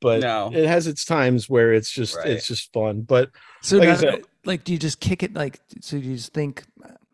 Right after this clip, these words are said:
Speaker 3: I'm trying to think of it, like, what your process would, I mean, because you're, um, you know, im-,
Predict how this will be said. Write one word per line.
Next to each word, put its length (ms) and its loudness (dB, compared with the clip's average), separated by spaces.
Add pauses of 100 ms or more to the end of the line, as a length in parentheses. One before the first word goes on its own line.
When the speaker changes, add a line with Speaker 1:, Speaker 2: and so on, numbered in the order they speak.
(720)
Speaker 3:
I'm 60 -14
trying 180 -4
to 60 -2
think 180 -8
of 180 -10
it, 140 -12
like, 280 -12
what 220 -8
your 300 -10 (180)
process 480 -8
would, 160 -8 (120)
I 20 -8
mean, 180 -8
because 320 -8
you're, 280 -8 (520)
um, 600 -14
you 140 -6
know, 160 -6
im-, 180 -10